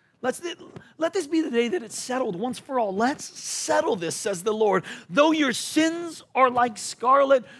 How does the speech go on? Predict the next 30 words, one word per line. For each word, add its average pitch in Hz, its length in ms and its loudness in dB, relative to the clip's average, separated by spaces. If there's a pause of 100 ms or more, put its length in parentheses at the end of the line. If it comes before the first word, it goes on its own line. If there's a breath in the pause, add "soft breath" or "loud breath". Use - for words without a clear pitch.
(180 loud breath)
tr-, 269 320 -4 (200 loud breath)
stop 349 340 4
trying 294 320 -2
to 262 160 -2
earn 302 260 6
it. 269 160 4
Stop 330 300 4
trying 302 280 0
to 285 160 6 (240 loud breath)
deserve 285 560 4
it, 247 120 -4
serve 320 260 4
more, 247 220 2
do 311 320 4
more, 247 320 6
all 302 240 8
this. 269 180 -2
Stop, 330 400 4
receive 294 460 0
it." 285 140 -6
He 240 100 0
goes, 269 220 2 (240 loud breath)
"I 339 180 8
will 320 180 2
make 294 480 4
them 269 220 2
as 240 260 4
white 285 440 4
as 285 140 -2
snow. 311 580 4